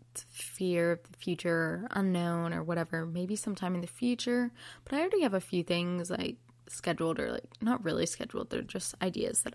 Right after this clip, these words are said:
I put dates on. <laughs> I have, like, nothing for them, just the idea. But that'll probably come out sometime soon, maybe twenty twenty-one. We'll see.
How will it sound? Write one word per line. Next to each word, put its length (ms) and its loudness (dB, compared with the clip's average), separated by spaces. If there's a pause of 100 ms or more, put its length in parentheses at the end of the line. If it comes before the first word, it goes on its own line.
I 140 -6 (180)
put 200 -6
dates 300 -2
on. 200 -2 (240)
<laughs> 960 -4
I 100 4
have, 160 6 (200)
like, 380 0
nothing 720 2
for 200 -2
them, 220 -6
just 400 -2
the 200 0
idea. 500 4 (440)
But 260 -4 (360)
that'll 300 2
probably 420 2
come 160 -2
out 380 0
sometime 460 -2
soon, 500 0 (200)
maybe 520 -2
twenty 300 -2
twenty-one. 600 0
We'll 100 -2
see. 300 0